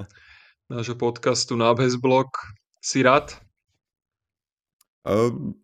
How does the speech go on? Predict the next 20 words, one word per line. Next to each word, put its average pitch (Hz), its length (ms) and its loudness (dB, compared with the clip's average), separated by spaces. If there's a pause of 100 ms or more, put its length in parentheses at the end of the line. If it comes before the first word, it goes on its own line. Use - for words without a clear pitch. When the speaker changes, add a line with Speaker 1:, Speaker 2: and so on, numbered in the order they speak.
Speaker 1:
jasné, 101 560 4
jasné, 107 260 0
som 98 220 -2
moc 98 240 -2
rád, 90 400 0
ako - 160 -10
hovoríš, 92 480 0
že 92 60 0 (500)
bolo 87 320 0
s - 80 -8
tým 90 160 -6
fakt - 320 -6
veľa 90 180 -2
práce, 85 460 -4
ale 95 500 4
napokon 92 460 -2
sa 92 160 -2
to - 160 -10
podarilo, 98 500 2
teda 87 380 0